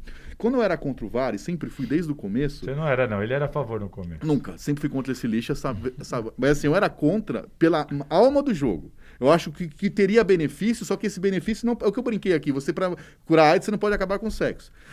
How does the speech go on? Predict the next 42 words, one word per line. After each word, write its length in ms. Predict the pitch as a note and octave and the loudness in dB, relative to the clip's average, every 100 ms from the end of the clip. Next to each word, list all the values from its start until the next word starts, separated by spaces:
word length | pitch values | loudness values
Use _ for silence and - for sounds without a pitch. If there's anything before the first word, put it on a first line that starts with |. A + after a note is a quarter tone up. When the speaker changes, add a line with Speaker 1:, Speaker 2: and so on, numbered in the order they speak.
| - | -2
Speaker 1:
Pra 120 | C#3 | 0
você 180 | D3 F#3+ | 2 2
acabar 320 | F#3+ E3 F3 | 2 2 0
com 100 | E3 | 0
os 140 | D3 | 2
erros, 140 | D#3 F#3+ | 4 4
você 60 | |
não 60 | G#3 | 0
pode 200 | G3+ F#3 | -2 -2
matar 180 | F#3 G3 | -4 -6
o 40 | |
futebol. 420 | F#3 G3 F3 D3+ C3 | -6 -6 -2 2 4
Era 160 | D3 | 6
esse 220 | G3+ G3+ | 4 2
meu 120 | E3+ D3 | -2 -2
ponto. 340 | - F2 - - - - | -2 -4 -8 -18 -20 -10
Só 220 | - F3 | 2 2
que 120 | F3+ G3+ | 2 6
eu, 320 | F3+ A3+ G2 - - | 8 8 6 -4 -8
até 320 | C3 - A#3+ | -4 4 4
eu 300 | D#3+ G3+ F3+ | 6 6 4
achava 400 | C#3 - C#3 F3+ | 2 0 0 0
que, 220 | F3+ F3+ - | -4 -10 -10
e, 160 | D#3+ D3+ E3 | -10 -4 -2
algu-, 280 | D3 D3 D3 D3 D3 | -2 -2 -6 -8 -6
apesar 440 | D3+ D#3+ C#3+ G3 D#3 | 0 2 4 4 2
disso, 300 | C#3+ A3+ G#3 | 0 0 0
ia 40 | |
ter 100 | G3 | 2
alguns 300 | G3 E3+ A3 | 0 0 -2
aspectos 400 | A3 - F#3+ - | -2 -2 -8 -8
positivos. 400 | - F#3+ F#3+ C3 | -10 -10 -4 -2
Speaker 2:
Eu 60 | C3+ | 0
também, 320 | F3 D3 C#3 | 0 0 -2
eu 140 | F#2 | -2
acreditava 340 | G#2 C#3+ F3+ B3+ | 0 4 8 8
Speaker 1:
Não 60 | E3+ | 8
Speaker 2:
que 100 | A3+ | 8
Speaker 1:
tem. 120 | B3 | 8
Speaker 2:
podia 180 | C3+ E3+ | 6 2
ajudar. 460 | D3+ C#3+ C#3 C3+ | 0 0 0 6
Speaker 1:
Per-, 200 | G#3+ A#3 | 10 10